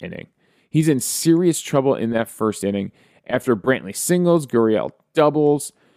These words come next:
and a terrible throw home from Cesar Hernandez. Like, they probably, they probably should have got Michael Brantley at the plate. A good relay throw probably gets Michael Brantley at the plate.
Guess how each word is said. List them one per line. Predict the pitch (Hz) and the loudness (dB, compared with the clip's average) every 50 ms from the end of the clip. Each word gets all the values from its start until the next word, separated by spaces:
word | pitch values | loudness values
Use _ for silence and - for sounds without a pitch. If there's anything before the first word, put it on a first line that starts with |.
| _ _ _ _ _ - | _ _ _ _ _ -2
and | 120 123 123 113 | 0 0 0 0
a | 87 120 | -2 -4
terrible | - - - - 147 170 202 202 185 151 143 123 | -4 -6 -4 0 2 4 6 6 6 6 4 2
throw | - - 120 117 123 117 110 101 | 2 0 0 2 2 2 2 0
home | 95 104 104 101 98 95 92 - _ _ _ _ _ _ | -2 -4 -4 -2 -4 -6 -8 -12 _ _ _ _ _ _
from | - - 123 117 | -6 -4 -4 -4
Cesar | 110 113 113 101 104 110 107 107 | -2 -4 -2 0 2 2 2 0
Hernandez. | 101 98 98 101 98 98 95 95 98 98 95 - | -2 -4 -4 -4 -4 -6 -6 -6 -6 -8 -4 -2
Like, | 110 110 107 - _ - | -2 -2 -2 -4 _ -2
they | 156 160 | -2 -2
probably, | 151 - - - - - 151 160 156 147 151 139 110 117 120 123 113 104 101 - _ _ _ _ _ _ _ _ _ _ _ - | -2 -2 -8 -14 -4 2 4 4 4 4 2 0 0 0 0 0 0 0 -2 -6 _ _ _ _ _ _ _ _ _ _ _ 0
they | 147 147 | 2 2
probably | - - - - - 156 170 156 147 143 139 127 131 123 | 2 0 -6 -8 0 2 4 4 4 4 2 2 2 0
should | - - - - - 120 | 0 -4 -4 0 2 2
have | 113 110 113 | 2 2 0
got | 110 110 104 - | -2 -4 -4 -4
Michael | 87 107 104 - 104 95 | -4 -4 -4 -2 -4 -2
Brantley | 95 107 98 101 107 104 104 | -2 -2 -4 -2 -4 -4 -4
at | 101 | -6
the | - 98 | -8 -8
plate. | - - 101 101 80 | -4 -2 0 0 0
A | 117 | -2
good | 117 101 104 110 143 170 175 156 | -4 -6 2 6 8 8 8 8
relay | 139 143 143 143 131 131 123 113 | 6 4 4 4 6 4 4 2
throw | - - 113 113 113 110 104 | 0 0 2 4 4 4 2
probably | - - - - - 123 127 127 131 117 113 110 | 0 -6 -10 -2 2 2 2 2 2 0 0 -2
gets | 110 95 107 104 - - | 0 0 -2 -2 -2 -2
Michael | 101 104 101 101 101 | -4 -4 -2 -2 -2
Brantley | 92 101 104 101 71 95 98 | -2 -2 -2 -2 -2 -4 -4
at | 98 95 | -4 -4
the | - - | -6 -10
plate. | - - - 98 95 92 - | -8 -4 -4 -2 -2 -4 -8